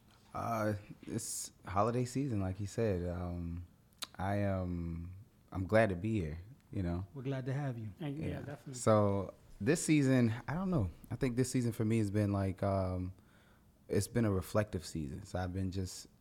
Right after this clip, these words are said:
Speaker 1: thinking about where I've been, where I'm headed,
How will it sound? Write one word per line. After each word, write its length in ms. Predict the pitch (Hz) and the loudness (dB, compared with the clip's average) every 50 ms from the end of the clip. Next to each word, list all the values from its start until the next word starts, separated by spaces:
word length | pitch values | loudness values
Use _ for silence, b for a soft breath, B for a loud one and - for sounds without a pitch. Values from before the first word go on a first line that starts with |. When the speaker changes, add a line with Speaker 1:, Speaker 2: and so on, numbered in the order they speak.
| _ _ - | _ _ -2
Speaker 1:
thinking 200 | - 101 95 101 | -2 0 2 2
about 240 | 98 98 92 69 85 | 4 4 4 4 6
where 160 | 101 107 107 | 6 6 6
I've 260 | 104 101 98 95 95 | 6 6 4 4 2
been, 560 | 90 110 107 104 104 104 104 104 104 101 101 107 117 - | 2 2 4 4 4 4 2 2 2 0 0 -2 -4 -2
where 160 | 92 95 92 | -2 0 0
I'm 120 | 90 90 87 | 0 0 0
headed, 480 | 101 104 104 101 101 98 98 101 - | 0 0 2 2 0 0 -2 -4 -8